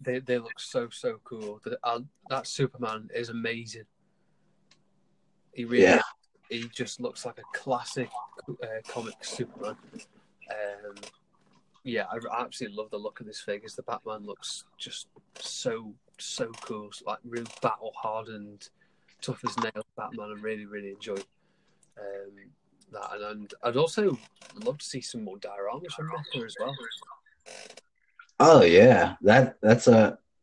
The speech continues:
Speaker 2: something I think that they should consider greatly, because the, I mean, as far as I know, a lot of toy photographers have that set up.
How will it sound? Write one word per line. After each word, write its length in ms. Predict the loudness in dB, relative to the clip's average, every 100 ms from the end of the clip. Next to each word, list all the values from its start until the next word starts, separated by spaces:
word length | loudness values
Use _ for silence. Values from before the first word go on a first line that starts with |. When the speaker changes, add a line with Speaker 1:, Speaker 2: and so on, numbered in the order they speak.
| 6
Speaker 2:
something 360 | 6 10 10
I 60 | 12
think 200 | 10 10
that 140 | 10
they 140 | 10 8
should 300 | 6 2 4
consider 760 | 4 6 8 12 12 12 10 2 _ _ _ _ 8
greatly, 500 | 12 12 12 6 -2
because 720 | -2 -2 0 2 2 0 -6 _ _ _ _ _ _ _ _ 6
the, 240 | 6 6 2 -4
I 180 | 2 6
mean, 300 | 8 8 6 -6 _ _ _ _ _ 0
as 240 | 2 2
far 200 | 8 10
as 80 | 12
I 100 | 12
know, 340 | 12 12 4 0
a 80 | 2
lot 260 | 6 10 8
of 80 | 8
toy 140 | 4
photographers 500 | 4 2 2 0 -2
have 160 | 0 2
that 160 | 0
set 220 | 0 2 2
up. 160 | 0